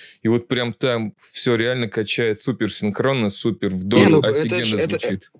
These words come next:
Speaker 2: это же понятно, это профессиональная банда, для которой музыка — это их работа, это их, э, смысл жизни. Я просто после этого концерта, у меня такое желание какое-то внутри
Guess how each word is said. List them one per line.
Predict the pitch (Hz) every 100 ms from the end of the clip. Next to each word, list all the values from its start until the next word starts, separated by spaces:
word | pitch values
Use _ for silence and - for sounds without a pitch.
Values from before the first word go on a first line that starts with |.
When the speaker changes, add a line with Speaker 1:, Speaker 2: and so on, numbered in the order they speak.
| -
Speaker 2:
это | 156 160
же | 143
понятно, | 151 180 180 147
это | 127 113 123 117 117 110
профессиональная | 131 113 143 160 143 117
банда, | 98 131 143 123 117
для | 101 104
которой | 107 117 120 110
музыка — | 131 151 - 101
это | 95 101 95
их | 107 -
работа, | - 85 87 98 123 135 104
это | 101
их, | 101 85 -
э, | 82 85 80 78
смысл | 80 113 113 104
жизни. | 101 127 143 123 101 - -
Я | 120
просто | 123 165
после | - 160 160
этого | 151 143
концерта, | 147 147 - 165 131
у |
меня | 123 127 139 117 104
такое | 107 110 123
желание | 117 131 165 139
какое-то | 98 113 104
внутри | 101 113 113 113